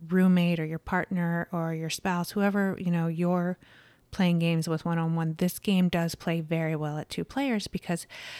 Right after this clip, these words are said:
to Brad's point, I always get to go,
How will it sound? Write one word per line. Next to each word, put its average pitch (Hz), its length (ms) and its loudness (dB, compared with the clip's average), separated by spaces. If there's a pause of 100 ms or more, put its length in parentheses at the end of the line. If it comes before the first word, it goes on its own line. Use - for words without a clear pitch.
(240)
to - 100 0
Brad's 262 340 0
point, 277 720 2 (140)
I 233 160 4
always 294 240 2
get 214 260 -2
to 190 80 0
go, 170 500 -2